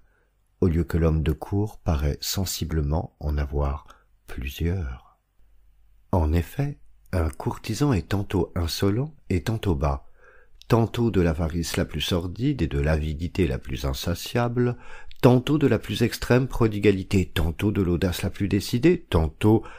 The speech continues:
de la plus honteuse lâcheté, tantôt de l'arrogance la plus impertinente, et tantôt de la politesse la plus étudiée. En un mot, c'est un Proté, un Janus, ou plutôt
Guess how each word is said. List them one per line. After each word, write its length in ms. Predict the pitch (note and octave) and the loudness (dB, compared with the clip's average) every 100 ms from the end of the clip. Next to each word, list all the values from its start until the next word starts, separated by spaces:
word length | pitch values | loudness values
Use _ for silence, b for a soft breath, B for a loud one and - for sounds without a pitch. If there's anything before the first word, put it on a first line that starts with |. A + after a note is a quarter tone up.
| B | B
de 140 | F2+ E2+ | 2 4
la 120 | E2 | 4
plus 280 | - G2+ - | 2 0 2
honteuse 580 | A2 A2+ - A#2 A2+ F#2+ | 2 2 2 2 2 0
lâcheté, 520 | E2+ - - C2+ - - | 0 0 -2 -4 -6 -4
tantôt 340 | D2 - E2 | -4 -2 0
de 80 | D#2+ | 2
l'arrogance 560 | D#2 E2 D2+ F#2 F2+ | 2 2 2 0 0
la 80 | - | -2
plus 240 | - G2 G#2 | -2 -2 0
impertinente, 800 | G#2 A2 - - A2+ C3 D3+ B B B B B | 2 0 -2 -2 2 2 0 B B B B B
et 260 | B2 D#3 E3 | 8 8 6
tantôt 340 | D3+ C#3 - | 2 2 0
de 120 | A#2+ | 2
la 100 | G#2 | 2
politesse 560 | F2+ G#2+ G2 - F2 - | 2 0 0 2 0 2
la 100 | E2+ | -2
plus 340 | - C#2+ A#1+ | -2 -4 -2
étudiée. 580 | C2+ - F2 F2+ C#2+ B1+ b b b b | -4 -4 -10 -4 -4 -4 b b b b
En 240 | G2+ F2+ F#2 | 2 6 6
un 80 | |
mot, 200 | G2 C3 | 6 4
c'est 280 | D#3+ - - | 2 -2 -2
un 80 | D#2+ | -4
Proté, 600 | - F#2 E2+ - C#2+ D2 - - A2 | -2 0 0 0 -2 -2 -14 -4 2
un 120 | G#2+ | 2
Janus, 640 | F#2 G#2 F2+ D2 - - - - | 2 0 2 0 -2 -8 -6 -2
ou 100 | G2 | -2
plutôt 480 | - A#2 D3 D#3+ | 0 0 2 2